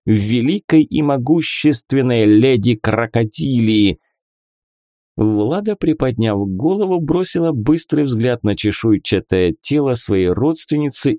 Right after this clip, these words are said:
и тут же снова опустила голову. «Боюсь, этот путь не для меня», тихо произнесла она. «Ой, да брось, милочка, ты просто не пробовала».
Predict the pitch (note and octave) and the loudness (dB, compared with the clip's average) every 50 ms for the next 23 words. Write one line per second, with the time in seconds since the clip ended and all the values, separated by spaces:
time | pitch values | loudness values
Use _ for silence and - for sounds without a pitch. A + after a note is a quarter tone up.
0 | - _ _ G2+ G2+ - - _ _ _ G#3 G#3 F#3 E3+ F3 F#3 E3 D#3+ - - | -6 _ _ -2 -2 -2 -4 _ _ _ -4 -4 -4 -4 -6 -6 -6 -6 -6 -6
1 | - A#2+ A#2+ C3+ C#3+ C3+ - - - A2+ A2+ - A#2 G#2+ - - - - A2 A2 | -6 -6 -4 -4 -6 -8 -8 -6 -8 -8 -6 -6 -6 -6 -6 -10 -8 -4 -4 -2
2 | A2 A2+ G#2+ F#2 F2 G2 G2 G2 F2+ F2+ E2 F2+ F#2 D#2+ C#2+ - _ _ _ _ | -2 -2 -4 -4 -2 -2 0 0 0 0 0 -2 -4 -4 -6 -12 _ _ _ _
3 | _ _ _ _ _ _ _ _ _ _ _ _ _ B2+ B2+ A#2+ A#2 - D#3 D3 | _ _ _ _ _ _ _ _ _ _ _ _ _ -6 -6 -6 -6 -6 -8 -8
4 | C3+ D#3+ F#3+ F#3 E3 - - - D3 B2+ - B2+ B2 - - - - B2 B2 G#2+ | -6 -6 -6 -4 -4 -4 -4 -4 -4 -2 -4 -4 -4 -4 -12 -6 -2 -2 -2 -2
5 | - _ A#2+ B2 A#2 G#2+ G2+ G#2 A#2 A#2 A#2 A#2 A2+ A2 G2 F2+ E2+ E2+ D#2+ - | -2 _ -2 -2 0 -2 -2 -4 -2 -2 -2 -2 -2 -2 -2 -4 -4 -6 -8 -12
6 | _ _ _ _ _ - A2 G#2 - - F#2+ - - F2 F#2 F2+ F2 - - F#2+ | _ _ _ _ _ -2 -2 -2 0 -2 -6 -4 -2 -2 -2 -2 -2 -2 -4 -6
7 | F2 - - F2 F2 E2+ E2+ E2 D#2+ D#2 D#2 - _ _ _ _ _ _ _ _ | -6 -4 -6 -4 -4 -4 -4 -4 -4 -6 -8 -10 _ _ _ _ _ _ _ _
8 | _ - - F3+ D#3 C#3 C#3 D3 D3 D#3+ G3 A3 G3+ F#3 A3 A#3+ A#3+ G#3+ - - | _ 0 2 4 4 4 4 2 2 2 2 2 2 2 2 4 4 2 2 2
9 | F3 F3+ E3 C3+ A#2+ A2 - - - - A2+ G#2+ G#2+ - B2 A2+ G#2+ - - D#3+ | 2 2 4 4 4 4 2 0 0 0 0 0 2 2 2 2 2 0 0 2
10 | G3 A#3 A#3 - - - - A#3 A3 A3 G#3 - - E3 D3 D#3 D#3+ D#3 D3 C3 | 2 2 0 -2 -2 0 0 0 2 0 -2 -2 0 2 2 4 4 4 4 2
11 | C3+ C#3 C3+ C3 C3 C3 C3 A#2 | 2 2 2 2 2 2 2 0